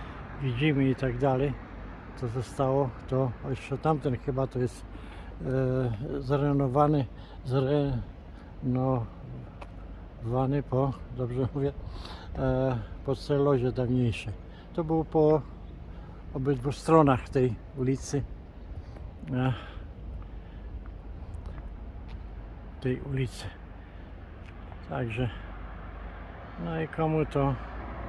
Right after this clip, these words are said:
tak się powiem, przeszkadzało, żeby to zniszczyć. Celuloza wrocławska zapatrywała cały kraj w papier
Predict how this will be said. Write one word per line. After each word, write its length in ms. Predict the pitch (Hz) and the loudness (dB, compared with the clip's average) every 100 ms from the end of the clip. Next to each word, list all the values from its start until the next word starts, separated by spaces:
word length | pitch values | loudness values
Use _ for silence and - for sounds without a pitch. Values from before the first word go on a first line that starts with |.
| - | -4
tak 180 | 139 127 | -2 -2
się 160 | - 127 - | -2 -2 2
powiem, 340 | 131 127 127 107 - - - - - | 2 4 2 0 -6 -8 -6 -6 -6
przeszkadzało, 840 | - 147 - 147 131 147 147 143 | 0 0 2 4 8 10 10 10
żeby 260 | 131 135 135 | 8 6 6
to 180 | 143 127 | 4 4
zniszczyć. 520 | 139 165 - - 151 - - - - - - - - - - | 4 2 2 2 2 0 -2 -2 -2 0 0 0 0 2 6
Celuloza 640 | 151 156 160 156 139 147 | 8 12 12 12 10 8
wrocławska 640 | 139 135 175 165 - 151 | 8 8 8 8 6 4
zapatrywała 880 | 143 147 - 143 - 139 135 143 139 120 - - - - - - - - - | 6 6 6 4 6 6 10 10 10 8 2 -6 -6 -6 -6 -6 -6 -6 6
cały 280 | 190 170 | 10 10
kraj 420 | 156 156 147 143 139 | 10 10 12 12 10
w 280 | - - | 4 6
papier 380 | 143 143 147 151 | 8 8 8 6